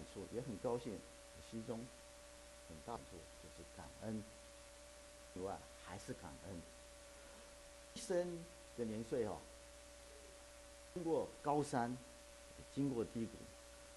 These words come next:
走过这个花，花香长漫的小径，也，也度过那些危机四伏的险路，但是一路有主相随，就化险为夷啊！有主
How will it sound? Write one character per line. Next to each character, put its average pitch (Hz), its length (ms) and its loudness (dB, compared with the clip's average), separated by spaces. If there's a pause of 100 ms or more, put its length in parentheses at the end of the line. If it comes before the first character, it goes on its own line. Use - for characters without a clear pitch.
(100)
走 120 160 10
过 - 240 4 (680)
这 101 80 -6
个 90 80 -2 (240)
花， 110 260 -2 (160)
花 123 140 2
香 127 280 0
长 98 200 -4
漫 110 200 0
的 92 160 -4
小 90 100 -6 (140)
径， 98 140 -2 (600)
也， 147 240 8 (560)
也 135 120 6
度 196 220 6
过 147 460 10
那 107 60 -2 (140)
些 104 100 2
危 127 200 8
机 160 180 2
四 156 220 2
伏 117 80 0 (800)
的 98 100 6
险 95 320 2 (100)
路， 107 140 4 (920)
但 127 160 8
是 127 80 2 (320)
一 135 220 8
路 127 360 6 (400)
有 95 80 -2
主 95 240 -6 (100)
相 95 120 -6 (120)
随， - 120 -6 (240)
就 101 60 -4 (200)
化 98 160 -8 (300)
险 73 100 -4 (260)
为 78 80 -2
夷 82 160 0
啊！ 78 80 -2 (540)
有 85 60 0 (180)
主 87 160 0